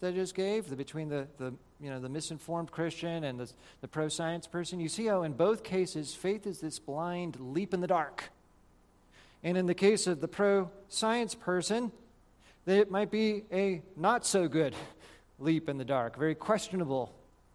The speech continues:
leap in the dark. And then in the case of the Christian, they may be saying, "Oh, but this is a very courageous leap in the dark." But in both cases, it's a leap in the dark.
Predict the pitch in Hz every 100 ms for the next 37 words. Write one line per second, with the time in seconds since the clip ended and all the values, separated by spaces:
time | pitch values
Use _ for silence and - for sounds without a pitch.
0 | 131 143 131 - - - - _ - 160
1 | 143 139 123 107 - - _ _ _ -
2 | - - _ - 165 180 165 165 165 170
3 | 165 180 180 175 147 151 220 226 180 165
4 | 175 175 170 - 175 170 180 208 190 185
5 | 190 180 170 190 185 - 170 202 262 185
6 | 131 - - - - - 135 165 127 147
7 | 147 143 127 - - - - _ _ _
8 | _ - - 202 220 240 254 254 247 226
9 | 143 147 - - - - - _ _ _
10 | _ _ - - 156 156 180 175 - -
11 | - - _ _ _ - 143 127 143 117
12 | -